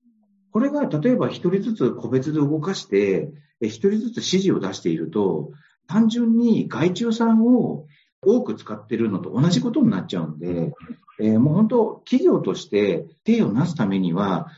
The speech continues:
それをちゃんと組織として動かすような形を取らないと、えー、会社ってもう人数が増えれば増えるほど回らなくなってくるんで、あの、特にあの、急成長してる会社って、大体急に成長止まっちゃうんですよね。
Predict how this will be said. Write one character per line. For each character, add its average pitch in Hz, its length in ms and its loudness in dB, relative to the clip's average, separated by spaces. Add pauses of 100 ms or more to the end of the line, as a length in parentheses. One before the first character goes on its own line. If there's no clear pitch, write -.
(180)
そ 202 120 -2
れ 269 60 2
を 254 100 0
ち - 120 -10
ゃ 254 80 0
ん 262 160 -2
と 294 420 0
組 330 160 2
織 - 220 -12
と - 120 0
し - 80 -16
て - 100 -8
動 156 240 2
か 135 140 -2
す - 160 -4
よ 95 140 0
う 90 40 -2
な 82 100 -4
形 107 420 -6
を 120 80 0
取 123 160 -6
ら 196 120 0
な 160 120 -2
い 73 120 -6
と、 92 400 0 (400)
え 107 120 0
ー、 - 60 -4
会 233 240 -2
社 240 140 -2
っ - 160 -8
て 214 240 2
も 127 320 2
う - 100 -20
人 247 220 2
数 165 100 -2
が - 100 -6
増 233 140 0
え 254 40 4
れ 220 100 2
ば 127 100 -6
増 185 140 -2
え 247 40 2
る 240 80 4
ほ 143 60 0
ど - 140 -2
回 175 180 0
ら 196 60 2
な 214 100 4
く 220 60 0
な 233 100 4
っ - 80 -6
て - 60 -4
く - 100 -4
る 87 100 -6
ん - 120 -10
で、 147 280 -10 (720)
あ - 80 -2
の、 - 100 2
特 254 260 0
に 180 80 2
あ 113 60 2
の、 104 160 2
急 - 180 0
成 330 180 2
長 - 120 0
し - 80 -6
て 107 80 -2
る 90 60 -2
会 90 160 -4
社 90 120 -4
っ - 140 -8
て、 92 380 2 (380)
大 247 160 2
体 247 260 2 (100)
急 202 220 4
に 180 140 4
成 180 160 2
長 180 100 0
止 147 100 -6
ま 156 120 -2
っ - 20 -10
ち 165 100 -4
ゃ - 20 0
う 139 40 2
ん - 40 -2
で - 60 -8
す 147 60 -12
よ 76 60 -8
ね。 82 220 -8